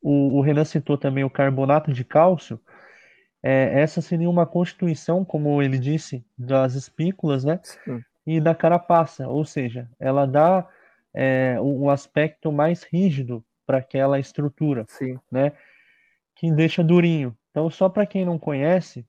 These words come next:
Speaker 1: pra, pra ficar a par.
Speaker 2: É.
Speaker 1: E um complemento a, a respeito do, dos recifes de corais, é que ele teve um declínio de noventa e oito por cento em algumas das suas partes desde os anos oitenta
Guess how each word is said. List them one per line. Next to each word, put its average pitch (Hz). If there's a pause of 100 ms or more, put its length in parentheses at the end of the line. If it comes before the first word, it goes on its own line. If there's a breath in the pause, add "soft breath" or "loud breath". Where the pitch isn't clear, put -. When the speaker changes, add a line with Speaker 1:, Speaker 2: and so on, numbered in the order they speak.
(140)
Speaker 1:
pra, 143
pra 143
ficar -
a 151
par. 196
Speaker 2:
É. - (600 loud breath)
Speaker 1:
E 196
um 233
complemento 190
a, 135
a 135
respeito 139
do, 135
dos 127
recifes 131
de 127
corais, 139 (680 soft breath)
é 147
que -
ele 165
teve 170
um 175
declínio 175
de 170
noventa 175
e 214
oito 208
por 185
cento 156 (520)
em 139
algumas 143
das 143
suas 143
partes 156
desde 180
os 175
anos 180
oitenta 165